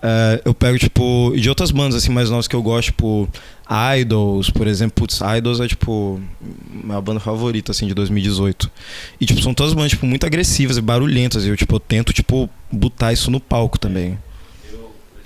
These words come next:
Speaker 2: eu, na bateria, por incrível que pareça, eu te-, eu, eu gosto muito de Bad Bad Not Good, né? Então,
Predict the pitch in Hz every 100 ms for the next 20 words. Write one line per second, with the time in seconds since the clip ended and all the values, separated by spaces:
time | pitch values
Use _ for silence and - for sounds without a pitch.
0 | - - 110 110 - - - - 107 117
1 | 127 131 131 123 - 123 123 135 - 143
2 | 107 110 - 120 113 107 117 110 92 -
3 | 101 95 107 101 104 104 - 107 104 90
4 | 107 104 104 98 - - 110 110 95 92
5 | 92 90 98 107 - - - 107 98 110
6 | 113 110 101